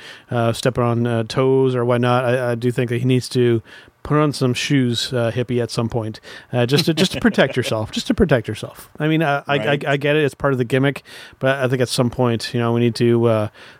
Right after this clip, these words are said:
Speaker 1: put on some boots.
Speaker 2: But then he can't flip them off. <laughs>
Speaker 1: That, that, that's, that, that's true. That's a fair statement.
Speaker 2: Right?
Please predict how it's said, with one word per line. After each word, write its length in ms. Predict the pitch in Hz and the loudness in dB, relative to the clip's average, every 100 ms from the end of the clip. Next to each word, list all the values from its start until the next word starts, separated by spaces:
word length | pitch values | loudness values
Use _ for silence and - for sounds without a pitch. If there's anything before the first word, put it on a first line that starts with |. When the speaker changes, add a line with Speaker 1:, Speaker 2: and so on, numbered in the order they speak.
| - | 0
Speaker 1:
put 100 | 202 | 2
on 120 | 202 | 2
some 160 | - 139 | 2 2
boots. 460 | 123 - - - - _ _ _ _ _ _ _ _ _ _ _ - | 2 -4 -12 -12 -20 _ _ _ _ _ _ _ _ _ _ _ -6
Speaker 2:
But 120 | 135 | 0
then 140 | 160 156 | 2 2
he 100 | 160 | 0
can't 300 | 151 160 143 | 0 -2 -2
flip 220 | 160 156 | -4 -4
them 160 | 156 156 | 0 2
off. 400 | 240 107 - - | 2 -2 -12 -20
<laughs> 60 | - - - - - _ - - - - - - | -20 -12 -12 -8 -10 _ -20 -20 -20 -20 -14 0
Speaker 1:
That, 300 | 156 220 190 | 2 2 2
that, 180 | 180 175 | 0 2
that's, 340 | 165 - - | 0 0 0
that, 180 | 131 123 | 0 2
that's 160 | 120 | 0
true. 100 | - | 2
That's 160 | 117 113 | 0 0
a 60 | 117 | -2
fair 180 | 107 | -4
statement. 320 | - 123 120 95 | -4 -6 -6 -4
Speaker 2:
Right? 260 | 104 147 | 0 0